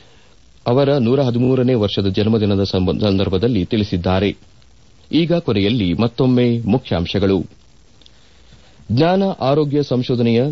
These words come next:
ಕ್ವೀನ್ ಸಿಟಿ ಯೋಜನೆಗೆ ಸರ್ಕಾರ ಚಾಲನೆ. ಶಿವಮೊಗ್ಗ ಶಿಕಾರಿಪುರ ಉದ್ದೇಶಿತ ನೂತನ ರೈಲು ಮಾರ್ಗದ ಪರಿಶೀಲನೆ ನಡೆಸಿದ ಸಚಿವ ವಿ ಸೋಮಣ್ಣ.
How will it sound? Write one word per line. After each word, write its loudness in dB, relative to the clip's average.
ಕ್ವೀನ್ 0
ಸಿಟಿ -2
ಯೋಜನೆಗೆ 0
ಸರ್ಕಾರ -2
ಚಾಲನೆ. 0
ಶಿವಮೊಗ್ಗ 0
ಶಿಕಾರಿಪುರ -2
ಉದ್ದೇಶಿತ -2
ನೂತನ 0
ರೈಲು 0
ಮಾರ್ಗದ 0
ಪರಿಶೀಲನೆ 0
ನಡೆಸಿದ 0
ಸಚಿವ 0
ವಿ 2
ಸೋಮಣ್ಣ. 0